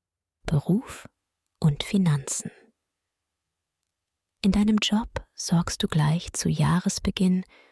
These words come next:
für klare Strukturen und machbare Lösungen. Du weißt, was gefragt ist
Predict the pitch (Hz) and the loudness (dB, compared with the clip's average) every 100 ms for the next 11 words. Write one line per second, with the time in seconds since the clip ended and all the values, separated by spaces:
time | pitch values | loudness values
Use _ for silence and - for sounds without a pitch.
0 | _ - - - - 156 175 185 190 - | _ -6 -4 -4 -2 0 2 0 -2 -2
1 | - - - 180 185 190 185 _ _ _ | -4 -4 0 0 2 0 -2 _ _ _
2 | _ _ _ - 180 - 156 - - 160 | _ _ _ -2 0 0 0 -2 -2 -2
3 | 160 170 156 135 - 143 139 135 - _ | 0 0 0 0 -2 -2 -4 -6 -16 _
4 | _ _ _ _ _ _ - - 147 170 | _ _ _ _ _ _ -8 0 2 2
5 | - - 175 - - - 151 - - 190 | 0 -6 -6 -4 -6 -4 -6 -4 -6 -6
6 | - | -8